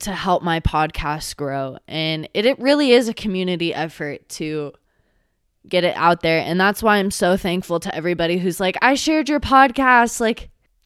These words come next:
that's so special to me, just knowing that I'm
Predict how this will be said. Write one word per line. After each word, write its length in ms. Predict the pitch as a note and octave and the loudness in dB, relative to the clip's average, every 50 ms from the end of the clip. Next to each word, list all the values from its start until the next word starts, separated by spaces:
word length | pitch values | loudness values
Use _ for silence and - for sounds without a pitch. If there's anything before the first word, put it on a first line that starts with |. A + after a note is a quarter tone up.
| _ - | _ 2
that's 260 | C#4 C#4+ D4 C#4+ - | 4 4 4 2 -2
so 320 | - - - C#4 C4+ C4+ | -6 0 2 4 4 4
special 640 | C4+ - - - - - G#3+ A#3+ A#3+ - - B3+ A3 | 2 0 -6 -6 0 0 2 2 2 0 -2 -2 -4
to 160 | G#3 - A#3 G#3 | -4 -4 -6 -4
me, 220 | F#3+ F3+ E3 D#3 | -4 -4 -6 -6
just 280 | E3 - G3+ F#3 - G#3 | -6 -8 -8 -6 -6 -4
knowing 440 | G3+ G3+ G3+ G3+ G3+ G3+ G3 G3 | -2 -2 0 0 0 0 -2 -2
that 140 | G3 F#3+ - - | -4 -4 -4 -2
I'm 480 | E3 F3 F#3 F#3 F#3 F#3 F#3 F#3+ - | 0 0 2 2 0 -4 -6 -8 -10